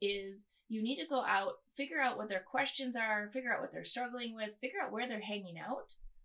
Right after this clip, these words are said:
right? Online or offline or however you wanna do that,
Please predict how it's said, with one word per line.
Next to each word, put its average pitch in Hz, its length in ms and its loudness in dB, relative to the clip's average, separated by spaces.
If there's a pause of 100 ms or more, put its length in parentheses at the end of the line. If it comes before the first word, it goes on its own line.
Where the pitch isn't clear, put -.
(140)
right? 208 260 -2
Online 208 600 0
or 165 120 -6
offline 196 560 0
or - 120 -6
however 208 340 -4
you 202 140 -2
wanna 185 200 -8
do 269 180 -4
that, 202 320 4